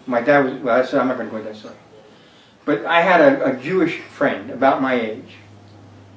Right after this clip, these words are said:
And I can remember going to him and telling him how, how he had to change because he was a, he was a Christ killer.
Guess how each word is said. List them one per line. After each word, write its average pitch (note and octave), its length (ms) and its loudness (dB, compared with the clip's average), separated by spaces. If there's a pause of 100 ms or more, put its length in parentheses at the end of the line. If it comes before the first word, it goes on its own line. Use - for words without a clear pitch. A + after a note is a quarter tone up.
(460)
And D3+ 80 2
I E3+ 140 4
can F#3 100 0
remember G#3+ 400 4
going F3+ 320 2
to A#2 80 -6
him G#2 200 -12 (680)
and D#3 200 -4
telling G#3 440 0
him G2 160 -14 (1120)
how, C#3 540 2 (640)
how D#3+ 220 2
he F3+ 100 -2
had F3+ 160 4
to C#3 80 -2
change C#3 400 -2
because B2+ 220 -8
he C#3+ 80 2
was A#2+ 140 -4
a, A#2 40 -8
he - 320 -2
was B2 140 2
a - 40 -8
Christ C3 320 0
killer. - 260 -12